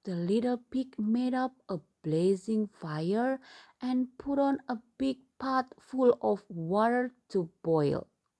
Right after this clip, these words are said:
Then, just as the wolf was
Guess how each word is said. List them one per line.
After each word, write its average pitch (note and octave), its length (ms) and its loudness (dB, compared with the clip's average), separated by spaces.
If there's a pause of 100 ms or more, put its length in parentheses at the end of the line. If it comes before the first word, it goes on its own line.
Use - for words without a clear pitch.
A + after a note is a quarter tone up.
(680)
Then, G3 460 -4 (480)
just D3 240 -4
as A#3+ 300 -4
the B3+ 120 0
wolf B3 440 2
was D#3+ 360 -8